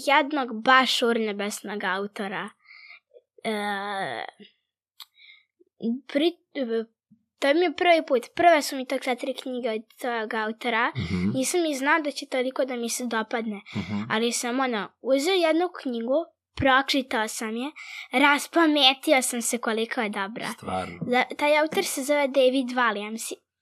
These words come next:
Speaker 1: e, iz Engleske, živi u Londonu.
Speaker 2: Mhm.
Speaker 1: Knjiga se zove Užasna tetka.
Speaker 2: Nemoj da pričaš.
Speaker 1: Da, ona je tu kidnapovala svog brata, pa je ubila s tog svog <laughs> brata jednog,
Speaker 2: Ju.
Speaker 1: pa i dr-, svog drugog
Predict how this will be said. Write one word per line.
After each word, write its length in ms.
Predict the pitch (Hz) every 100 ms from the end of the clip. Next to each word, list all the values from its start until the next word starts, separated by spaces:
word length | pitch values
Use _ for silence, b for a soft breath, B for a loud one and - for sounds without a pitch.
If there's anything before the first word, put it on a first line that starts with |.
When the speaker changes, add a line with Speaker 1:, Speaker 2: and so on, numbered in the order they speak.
| -
Speaker 1:
e, 400 | 214 220 220 220 226
iz 160 | 285 262
Engleske, 540 | 254 254 269 - 226
živi 280 | 220 247 262
u 40 |
Londonu. 440 | 233 226 226 220 202 180
Speaker 2:
Mhm. 140 | 185 113 - B B B B B
Speaker 1:
Knjiga 280 | - 285 392
se 160 | 370
zove 260 | 302 339 330
Užasna 420 | 294 285 277 285
tetka. 420 | 254 240 208 - - - _ - - 98
Speaker 2:
Nemoj 260 | 101 98 113
da 100 | 101
pričaš. 260 | - 107 -
Speaker 1:
Da, 180 | 285 175 - B B -
ona 260 | 254 294
je 100 | 339
tu 100 | 370 392
kidnapovala 680 | 349 285 320 311 294 294 294
svog 240 | 294 302 269
brata, 480 | 240 247 214 - 202 - b b b
pa 100 | -
je 160 | 262 262
ubila 480 | 359 370 381 381 277
s 100 | -
tog 140 | 254
svog 220 | - 302 320
<laughs> 80 | 285
brata 300 | 330 240 233
jednog, 480 | 240 220 208 190 196 -
Speaker 2:
Ju. 440 | 95 92 95 101
Speaker 1:
pa 80 | 170
i 160 | 311 294
dr-, 180 | 226 -
svog 200 | 277 359
drugog 300 | 277 302 339